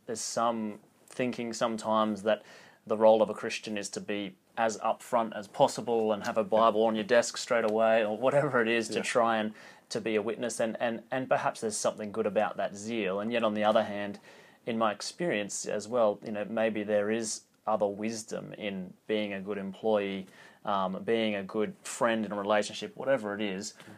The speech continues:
Speaker 1: a-, and waiting for the, for the right moment, God's appointed time. And
Speaker 2: So when Esther does come to her husband, the king, she's trembling because if someone approaches the king and he doesn't receive them favourably, they're dead.
Speaker 1: Mm.
Speaker 2: Th-, this is the, just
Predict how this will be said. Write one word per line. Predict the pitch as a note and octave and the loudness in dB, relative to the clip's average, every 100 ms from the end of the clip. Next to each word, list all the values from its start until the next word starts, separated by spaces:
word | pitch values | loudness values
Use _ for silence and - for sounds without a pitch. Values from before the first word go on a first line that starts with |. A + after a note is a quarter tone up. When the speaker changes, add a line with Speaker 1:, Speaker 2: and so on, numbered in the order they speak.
| - | -10
Speaker 1:
a-, | A2+ G#2+ | -4 -2
and | A2+ G#2+ | -2 2
waiting | G#2+ G#2+ G2+ | 6 4 2
for | - | -6
the, | G#2 - | -6 -6
for | - A2+ | -10 -6
the | G#2 | -2
right | G2+ F#2+ G2 | 0 -2 -2
moment, | G2+ G#2 G2 F#2+ C#3 | -4 -4 -8 -10 -6
God's | G#2+ G2 | -6 -6
appointed | F#2+ G#2+ G2+ F#2+ | -10 -10 -10 -10
time. | - G2+ G#2 - | -8 -8 -10 -10
And | - | -4
Speaker 2:
So | - B2 | 2 4
when | A#2+ | 4
Esther | B2 - G#2 | 2 0 2
does | A2+ A#2+ A2 | 4 2 0
come | - A2+ G2+ G2 - - | -4 -2 -2 -6 -12 -10
to | G#2 F#2+ F#2+ G2 - _ _ - | -4 -2 -4 -6 -12 _ _ -8
her | A#2 | -2
husband, | G2+ A#2 - A#2 A#2 | 0 -2 -2 -2 -2
the | - | -8
king, | G2+ - A2 G#2 - - _ _ _ - | -8 -4 -2 -4 -8 -18 _ _ _ -8
she's | - G#2 | -6 -2
trembling | - C3+ C#3+ G#2 G2 | 4 4 4 2 0
because | F#2 G2 G#2+ G#2 G2 | -4 -2 2 2 0
if | - - | -8 -2
someone | C3 C#3 | 2 2
approaches | - - A#2 - G#2+ | 0 2 2 0 -8
the | G2+ | -10
king | - B2 G#2+ | -2 -2 -2
and | G#2+ | -4
he | G#2 | -6
doesn't | F#2+ A2+ A#2 G2+ G2 - | 2 2 4 -2 -10 -12
receive | G#2 - G#2 G#2 | -10 -4 -4 -2
them | G2+ | -4
favourably, | F#2+ G#2 G#2 G#2+ F#2 F#2 - - - - | -4 -2 -2 -4 -6 -6 -8 -18 -20 -4
they're | G#2 | -4
dead. | F#2 G2 E2 - - | -2 -4 -6 -14 -12
Speaker 1:
Mm. | G#2 G#2 | -8 -4
Speaker 2:
Th-, | B2+ | 0
this | B2+ | 0
is | A#2+ | 0
the, | G2 G2+ | 0 -2
just | A2 | -2